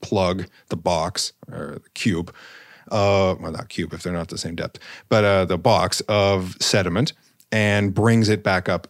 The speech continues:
in the box itself. So these are the same way as if you've done some, um, limnological sampling to take sediments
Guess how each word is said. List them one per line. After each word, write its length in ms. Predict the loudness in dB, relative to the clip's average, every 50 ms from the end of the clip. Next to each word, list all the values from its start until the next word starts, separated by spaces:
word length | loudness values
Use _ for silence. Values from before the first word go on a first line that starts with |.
| -4
in 420 | -2 0 0 0 0 0 0 -2 -2
the 580 | -2 -4 -2 -2 -2 -2 -2 -2 -2 -4 -6 _ -10
box 440 | -4 -2 0 0 0 -2 -4 -6 -6
itself. 280 | -6 -6 -6 -6 -6
So 140 | -4 -4 0
these 220 | 0 2 2 2
are 280 | 2 2 2 2 0 0
the 160 | 0 0 0
same 360 | 0 2 2 4 4 4 4
way 240 | 4 4 4 4 4
as 120 | 2 2 0
if 140 | -4 -4
you've 380 | -4 -4 -2 -4 -4 -8 -12 -20 -20 -20 -20 -10 -4
done 320 | -2 0 0 0 -2 -2
some, 760 | -2 -2 -2 -2 -4 -6 -6 -4 -2 -2 0 0 -2 -4 -4 -6 _ -10
um, 400 | -8 -8 -8 -8 -10 -12 -16 -20 -12
limnological 680 | -6 -2 0 2 2 2 2 0 0 -2 -2 -4 -4 -2
sampling 460 | 0 0 -2 -2 -2 -2 -2 -2 -2
to 100 | -4 -4
take 280 | -4 -4 -4 -4 -4 -4
sediments 640 | -4 -2 0 0 0 0 0 0 0 0 -2 -6